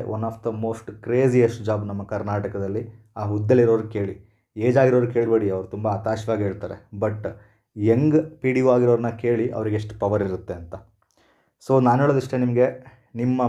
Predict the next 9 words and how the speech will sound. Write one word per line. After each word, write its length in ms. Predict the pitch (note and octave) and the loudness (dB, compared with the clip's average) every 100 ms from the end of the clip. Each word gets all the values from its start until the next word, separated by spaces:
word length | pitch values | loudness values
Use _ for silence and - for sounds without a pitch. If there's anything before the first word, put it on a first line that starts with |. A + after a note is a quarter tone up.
| A#2 | 0
ಮುಂದಿನ 360 | A#2+ A#2 A#2+ A#2+ B2 - _ _ _ | 0 0 2 0 -2 -10 _ _ _
ಹತ್ತು 440 | - C3+ B2+ - D3+ D3 | 2 2 0 -4 -4 -2
ತಿಂಗಳು 380 | C3 B2+ A#2+ A#2+ B2 | -2 2 4 4 2
ಇದಕ್ಕೆ 200 | A#2+ A2 A2 | -4 -6 -6
ಮೀಸಲಾಗಿಡಿ. 480 | G#2+ A2 G2 F#2+ - _ _ _ _ _ | -6 -4 -4 -6 -12 _ _ _ _ _
ಸಿಲೆಬಸ್ಸನ್ನು 580 | - A#2+ B2 A#2+ - A#2 A2+ - | -4 2 4 2 0 -10 -8 -6
ಕಂಪ್ಲೀಟಾಗಿ 720 | A2+ B2+ B2 B2 A#2 A2+ G2 | -4 -4 -2 0 2 2 0
ಓದಿ, 140 | F2+ F#2+ - _ _ - | -4 -10 -16 _ _ -10
ಒಂದು 320 | G#2+ B2+ C#3 | -8 -2 -2